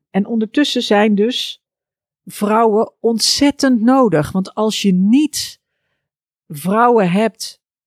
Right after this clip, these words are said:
die mee de geneeskunde vormgeven, dan krijg je dus dat ze tot het jaar tweeduizend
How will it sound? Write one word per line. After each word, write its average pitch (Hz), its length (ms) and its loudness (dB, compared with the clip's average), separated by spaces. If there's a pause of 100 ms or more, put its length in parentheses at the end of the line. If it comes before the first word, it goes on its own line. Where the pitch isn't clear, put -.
(400)
die 180 320 -8
mee 233 280 0
de 190 80 0
geneeskunde 196 1080 2
vormgeven, 160 1120 -4
dan 214 260 -2
krijg 247 420 -2
je 190 100 -4
dus 175 360 -2
dat 190 280 -4
ze 202 280 -4 (320)
tot 220 180 -8
het 196 140 -6
jaar 202 300 0
tweeduizend 220 960 2